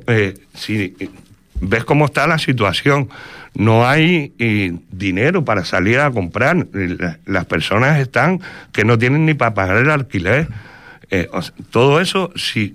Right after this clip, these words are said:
si traemos turismo y abren los hoteles, hay más trabajo. En Puerto Rosario hay personas que trabajan en hoteles, no solamente los de Pájara, los de Antigua o los de Corralejo,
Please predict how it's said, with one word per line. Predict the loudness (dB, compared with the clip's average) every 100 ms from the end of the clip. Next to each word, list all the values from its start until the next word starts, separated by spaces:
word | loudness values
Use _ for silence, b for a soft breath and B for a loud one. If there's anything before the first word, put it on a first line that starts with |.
| -8
si | -4 -2
traemos | 2 2 2 2
turismo | 2 2 2 2
y | 2 2
abren | 2 0
los | 0
hoteles, | 0 0 0 -2 -6 B B B
hay | -2 2
más | 2
trabajo. | 2 2 4 4 2
En |
Puerto | 0 -2 -2
Rosario | 0 0 0 0 -4 B B B B
hay | -2
personas | 0 0 2 2 2 -2 -8 -6
que | -2
trabajan | 0 0 0 0
en | 0
hoteles, | 0 0 0 0 -2 0
no | 0
solamente | 2 0 2 2 0 0 0 -2 B B B -4
los | -2
de | -2
Pájara, | -2 0 2 2
los | 2 0
de |
Antigua | -4 0 0 2 2 2 B B B -4
o | 0
los | 2 2
de | 0
Corralejo, | -2 -4 -2 0 2 0 -4